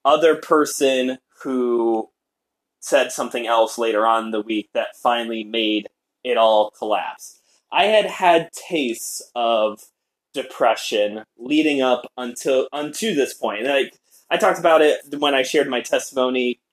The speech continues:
Go back and check out that episode if you haven't yet. I think it's two behind on this one. Uh, talked about how, you know,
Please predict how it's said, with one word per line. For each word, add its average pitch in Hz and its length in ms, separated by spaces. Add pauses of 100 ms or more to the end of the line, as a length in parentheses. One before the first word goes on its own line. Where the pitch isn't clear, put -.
(160)
Go 139 80
back 127 240
and 123 80
check 120 180
out 117 140
that 113 160
episode 113 320
if 110 120
you 113 120
haven't 113 320
yet. 107 220 (260)
I 113 80
think 127 140
it's 117 180
two 123 180
behind 107 400
on 101 140
this 101 220
one. 101 180 (560)
Uh, 117 300
talked 196 220
about 175 280
how, 147 340
you 180 100
know, 170 140